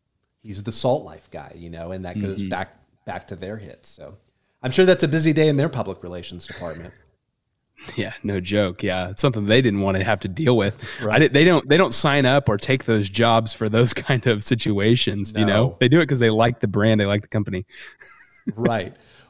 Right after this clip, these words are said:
Speaker 1: Wow, so wild. So, okay,
Speaker 2: So
Speaker 1: so, so what we're hearing is you and I are probably gonna collaborate a little on a point system, uh,
Speaker 2: Yeah.
Speaker 1: that we'll develop. We'll bring back to this space, of course, because this is where people are following Battle of the Brands,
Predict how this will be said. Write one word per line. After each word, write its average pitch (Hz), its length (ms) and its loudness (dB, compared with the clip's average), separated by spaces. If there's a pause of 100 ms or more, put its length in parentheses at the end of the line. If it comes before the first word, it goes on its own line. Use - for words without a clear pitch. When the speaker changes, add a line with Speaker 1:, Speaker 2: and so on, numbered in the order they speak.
(100)
Speaker 1:
Wow, 104 400 -2
so 104 360 -4
wild. 98 500 -6
So, 160 360 2 (280)
okay, 127 240 4
Speaker 2:
So 170 60 -4
Speaker 1:
so, 175 280 2
so - 160 2
what 190 180 6
we're 165 140 0
hearing 151 440 0
is 120 380 0 (360)
you 214 200 2
and 180 100 4
I 165 200 2
are 143 120 2
probably 135 280 0
gonna 127 180 0
collaborate 120 520 -2
a 110 40 -6
little 110 220 -2
on 98 80 -6
a 92 80 -10
point 143 400 -2
system, 85 600 -10 (440)
uh, 104 60 -2
Speaker 2:
Yeah. 120 160 2
Speaker 1:
that 120 200 -2
we'll 127 120 0
develop. 117 420 -2
We'll 123 80 4
bring 127 260 0
back 117 320 -2
to 107 80 -6
this 113 200 -4
space, 92 420 -8
of - 80 -20
course, 101 420 -10
because 87 440 -18
this - 180 -16
is 85 100 -18
where 85 120 -14
people 92 280 -16
are 80 60 -14
following 85 400 -10
Battle 82 260 -16
of 85 100 -20
the 82 60 -20
Brands, 80 540 -16